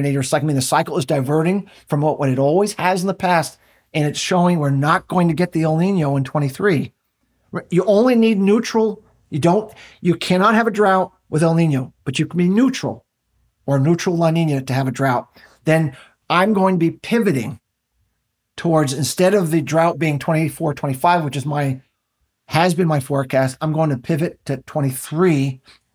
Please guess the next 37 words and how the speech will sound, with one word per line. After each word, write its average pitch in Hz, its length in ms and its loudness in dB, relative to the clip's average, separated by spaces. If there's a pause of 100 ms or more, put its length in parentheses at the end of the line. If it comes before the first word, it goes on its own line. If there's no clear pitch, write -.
(420)
is - 140 -2
actually 160 380 -2
going 143 200 0
to 139 60 -2
be 143 80 0
the 131 100 0
year 131 200 2
for 131 140 -6
this 127 240 -2
instead 131 280 -2
of 123 100 -4
twenty-four, 131 340 -4
twenty-five, 131 360 -4 (200)
because 139 440 0 (520)
this 160 520 -2 (460)
volcanic 170 440 0
eruption, 156 380 0
which 139 180 -4
clearly 170 720 0 (440)
has 151 340 0
the 151 80 -4
potential 160 440 -2
to 143 100 -2
disrupt 151 560 -2 (1160)
cyclical 143 440 -2
weather, 139 420 2 (260)
may 143 220 0
have 160 320 0
an 151 140 -4
impact 147 400 -2
of 123 80 -4
delaying 143 400 0
this 127 340 -4 (140)
very 147 220 2
reliable 131 340 0
cycle. 131 340 -2
So, 156 240 0